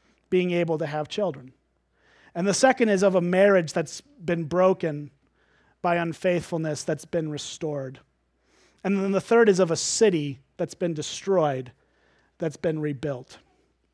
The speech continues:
So Isaiah's gonna give us these three analogies, and they're, they're human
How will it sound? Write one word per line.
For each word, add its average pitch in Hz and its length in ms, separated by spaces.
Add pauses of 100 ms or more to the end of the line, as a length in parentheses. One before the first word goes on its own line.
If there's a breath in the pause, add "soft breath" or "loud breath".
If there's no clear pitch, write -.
(600 soft breath)
So 196 160
Isaiah's 220 380
gonna 220 160
give 220 200
us 202 120
these - 240
three 214 220
analogies, 180 680
and 170 120
they're, 170 220
they're 185 320
human 233 720